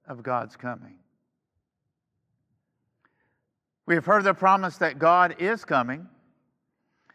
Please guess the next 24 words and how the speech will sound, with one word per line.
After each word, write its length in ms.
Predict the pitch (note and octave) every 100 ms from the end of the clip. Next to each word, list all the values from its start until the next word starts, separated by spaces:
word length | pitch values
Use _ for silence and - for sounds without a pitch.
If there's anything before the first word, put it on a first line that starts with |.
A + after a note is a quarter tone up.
| _ -
We 140 | F3+
have 140 | E3+
heard 320 | E3+ F#3+ F#3 D3+
John 400 | F3+ G3+ G3 F3+
seeking 400 | G3 F#3+ G3+ F3
to 180 | G3
prepare 540 | F#3 F3 D3 F#3 A#3+ F#3+
us 320 | C3+ C#3 -
that 280 | D3+ D3 C#3+
we 200 | D3+ G#3
would 280 | E3 D3+ C#3+
accept 540 | C#3+ B2+ - F#3 A3+ - _ _ -
God 380 | C#3+ D#3 D#3 C#3+
when 240 | D#3+ D3+
God 400 | D3 D#3+ D#3+ D3+ -
does 300 | B2+ G3+ B3+
come, 400 | - A#2 G#2+ C3+
and 220 | D#3 B2+ A#2+ _ _ _
God 260 | E3+ F3+ D3+
forbid 580 | E3 B2 G3 B3+ D3
that 200 | C#3+ D3
we 160 | C#3 F3+
would 300 | D#3+ C#3 G#2+
miss 480 | C#3+ A#3+ C#3+ -